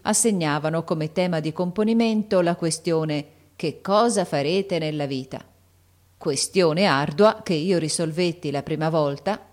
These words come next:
a otto anni, fissando la mia scelta nella professione di carrettiere.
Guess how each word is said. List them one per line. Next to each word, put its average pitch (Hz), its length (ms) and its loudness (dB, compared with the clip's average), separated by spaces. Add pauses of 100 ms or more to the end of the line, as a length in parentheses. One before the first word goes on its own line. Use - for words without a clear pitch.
a 147 160 -2
otto 147 320 -2
anni, 143 420 -2 (360)
fissando 180 540 0
la 196 120 2
mia 247 160 2
scelta 254 500 0
nella 214 240 2
professione 233 720 0
di 180 260 -4
carrettiere. 143 1080 -4